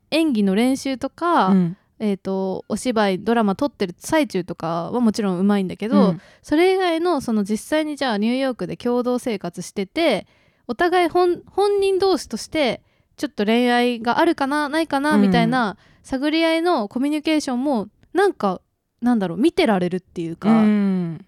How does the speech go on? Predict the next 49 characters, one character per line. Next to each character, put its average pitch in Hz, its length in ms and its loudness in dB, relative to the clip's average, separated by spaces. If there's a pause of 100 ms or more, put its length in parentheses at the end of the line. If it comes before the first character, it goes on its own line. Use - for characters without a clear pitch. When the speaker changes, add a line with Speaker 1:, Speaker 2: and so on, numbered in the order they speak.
(140)
Speaker 1:
な 311 60 -8
ん - 40 -12
か - 100 -16
こ 190 460 -2
う - 20 -4
見 262 120 4
や 359 120 4
す 370 140 2
い 226 260 0 (100)
言 220 200 0
葉 214 120 2
と 185 120 -8
か 143 300 -10 (120)
Speaker 2:
う 185 60 0
ん。 - 20 4 (120)
Speaker 1:
表 240 140 6
情 220 200 0
で、 151 320 -6 (300)
お-、 208 100 -6 (140)
そ 233 120 -4
れ 233 100 4
ぞ 202 100 0
れ 170 80 -4
が 170 80 -4
や 190 120 -2
っ - 40 -6
て - 160 -2
る 220 80 -2
か 175 120 -10
ら、 175 220 -6
Speaker 2:
う 196 80 -4
ん。 180 240 -4 (140)
Speaker 1:
そ - 140 -4
れ 440 80 6
も 427 120 2
ま 381 140 2
た 359 120 0
な 330 140 2
ん 269 60 -4
か - 120 -10
こ 170 400 -4
う - 20 -8
い 208 120 2
い 180 40 0
な 151 180 -4
と - 100 -12
思 160 100 -10
っ - 20 -14
て。 - 340 -16